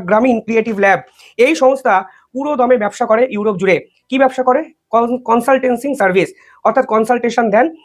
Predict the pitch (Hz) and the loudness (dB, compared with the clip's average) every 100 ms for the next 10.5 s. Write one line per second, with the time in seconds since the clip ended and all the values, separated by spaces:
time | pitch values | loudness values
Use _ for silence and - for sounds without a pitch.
0 | _ - 220 220 220 247 311 302 - 175 | _ -4 0 2 2 2 0 -2 -8 -4
1 | 233 233 151 _ 196 262 269 220 208 233 | -2 -2 -4 _ -4 -4 0 0 2 0
2 | 233 175 220 196 180 _ _ - 226 202 | -2 -2 0 0 -2 _ _ -4 -2 -2
3 | 214 - 254 247 214 226 - 240 226 185 | -6 -4 0 0 0 -2 0 -2 -2 -2
4 | 190 214 214 202 214 233 233 294 311 - | 0 0 -2 -2 0 0 0 0 0 -8
5 | - - 220 220 226 - 190 214 247 240 | -8 0 2 2 -2 -2 -2 0 -2 -2
6 | 233 220 202 190 220 220 180 180 - _ | -4 -6 -2 -2 0 2 2 -2 -16 _
7 | 185 220 226 208 208 220 220 196 190 208 | 0 0 0 -2 -2 -2 -2 -4 -4 -4
8 | 220 220 214 208 175 180 233 240 220 208 | -4 -2 -4 0 0 0 -2 -2 -2 -2
9 | 175 - _ _ - 185 220 220 190 196 | -4 -8 _ _ -4 -2 -2 -4 -4 -2
10 | 190 175 165 165 190 | 0 2 0 0 -2